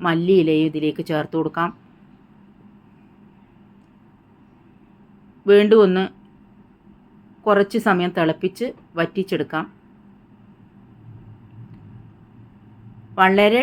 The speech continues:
ടേസ്റ്റി ആയിട്ടുള്ളൊരു ചിക്കൻ കറിയാണ്. തയ്യാറാക്കി നോക്കിയാൽ മാത്രമേ മനസ്സിലാവുള്ളൂ. എല്ലാവരും ഇതൊന്ന് തയ്യാറാക്കി നോക്കണം.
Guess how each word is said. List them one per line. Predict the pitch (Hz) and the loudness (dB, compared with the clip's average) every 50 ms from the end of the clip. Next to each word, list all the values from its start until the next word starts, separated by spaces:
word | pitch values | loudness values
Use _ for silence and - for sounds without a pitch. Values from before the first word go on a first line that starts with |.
| 269 - - | -2 -2 0
ടേസ്റ്റി | 202 175 175 180 175 - - 233 226 | 0 2 2 0 0 -2 0 2 4
ആയിട്ടുള്ളൊരു | 208 196 202 202 202 202 196 190 190 190 | 4 4 2 2 0 0 0 0 -2 -4
ചിക്കൻ | - 196 - - - 175 175 170 | -8 -12 -10 -8 -8 -6 -4 -2
കറിയാണ്. | 180 175 175 180 170 156 151 151 165 170 - - | -2 -2 0 0 -2 -2 -2 -4 -6 -8 -6 -4
തയ്യാറാക്കി | 190 170 170 175 175 175 180 180 175 - 190 180 | -2 0 0 2 2 2 2 0 0 -2 -4 -4
നോക്കിയാൽ | 175 170 165 - 185 175 175 170 | -2 -4 -4 -6 -6 -4 -4 -4
മാത്രമേ | 160 160 - - 175 180 180 175 175 | -4 -6 -6 -8 -8 -6 -6 -4 -4
മനസ്സിലാവുള്ളൂ. | 165 151 156 156 - 170 165 160 160 156 156 147 160 202 196 - - - _ _ - - - - - - - - - - - - - - - - - - - | -4 -4 -6 -6 -6 -4 -4 -2 0 0 -2 -2 -2 -4 -6 -10 -18 -20 _ _ -20 -20 -20 -20 -20 -20 -20 -20 -20 -20 -20 -20 -20 -20 -20 -16 -6 -4 -4
എല്ലാവരും | 208 214 220 233 240 226 226 226 233 233 - - - 196 | -2 0 2 4 6 6 4 4 0 -4 -8 -12 -12 -8
ഇതൊന്ന് | 185 175 190 185 202 202 - - | -6 -4 -2 -2 -2 -2 0 2
തയ്യാറാക്കി | 190 165 165 175 175 180 180 185 185 185 - 202 196 | 2 2 2 2 2 2 2 2 0 0 -2 -2 0
നോക്കണം. | 185 175 175 175 - 185 190 220 | 0 -2 -4 -4 -4 -4 -4 -4